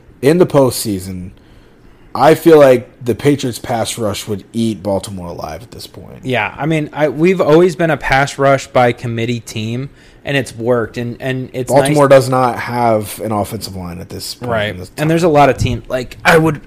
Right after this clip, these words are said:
Speaker 2: I would like us against Kansas City in that offensive line, too. I think we could put a lot of pressure on Mahomes.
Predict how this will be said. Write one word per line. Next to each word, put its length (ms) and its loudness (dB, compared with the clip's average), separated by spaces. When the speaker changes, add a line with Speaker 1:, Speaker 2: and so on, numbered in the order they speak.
Speaker 2:
I 100 4
would 140 2
like 220 4
us 160 0
against 280 -2
Kansas 300 -6
City 280 -4
in 100 -8
that 120 -4
offensive 440 -4
line, 240 -8
too. 180 -6
I 80 -2
think 160 -8
we 80 -6
could 160 -14
put 100 -2
a 40 -2
lot 160 -2
of 100 -10
pressure 240 -6
on 140 -8
Mahomes. 500 -10